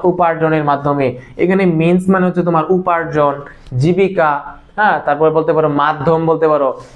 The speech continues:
এখানে মিন্স মানে তুমি মাধ্যমও বলতে পারো, এখানে মিন্স বলতে বোঝায় এরকম না,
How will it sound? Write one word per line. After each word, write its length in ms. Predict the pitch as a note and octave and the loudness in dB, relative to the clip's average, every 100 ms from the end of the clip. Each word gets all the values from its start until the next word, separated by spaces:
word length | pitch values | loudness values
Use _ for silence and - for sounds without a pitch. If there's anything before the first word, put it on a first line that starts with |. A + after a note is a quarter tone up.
| - | -2
এখানে 280 | D#3 F3+ | 0 0
মিন্স 420 | G#3 D#3+ E3 F#3 F#3+ | 0 2 2 2 2
মানে 240 | F#3 F#3+ | 2 2
তুমি 340 | F#3 G3 A#3+ - - | 2 2 2 -2 -10
মাধ্যমও 640 | C#3 D3 D3 C#3+ D3+ E3+ F3+ | -2 0 0 0 0 2 2
বলতে 260 | F#3 F3+ | 2 0
পারো, 240 | F3+ F3 G3 | 2 2 2
এখানে 260 | F3+ F#3+ | 0 0
মিন্স 240 | G3 F3 F3+ F3+ | 2 2 2 2
বলতে 160 | F#3 | 0
বোঝায় 480 | E3+ F#3 G#3 F#3 C#3+ | 2 2 2 0 0
এরকম 360 | D#3 F#3+ F#3 D#3 | 0 0 0 -2
না, 240 | C3 A#2 | -2 -4